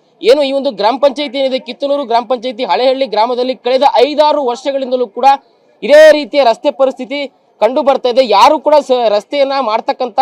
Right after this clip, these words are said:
ಕೆಲಸ ಮುಖ್ಯ ಮುಂದಾಗ್ತಾ ಇಲ್ಲ. ಈ ಘಟನೆ ನಡೆದು ಇಷ್ಟೊತ್ತಾದ್ರೂ ಕೂಡ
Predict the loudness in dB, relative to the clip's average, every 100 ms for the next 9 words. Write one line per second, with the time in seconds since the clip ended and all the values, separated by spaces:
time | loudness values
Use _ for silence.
0 | 0 -2 -4 -6 -6 -6 -6 -4 2 2
1 | 2 0 2 2 -2 _ _ _ -12 -10
2 | -8 -10 -4 -2 0 0 0 0 -2 -2
3 | -2 2 4 4 0 -4 2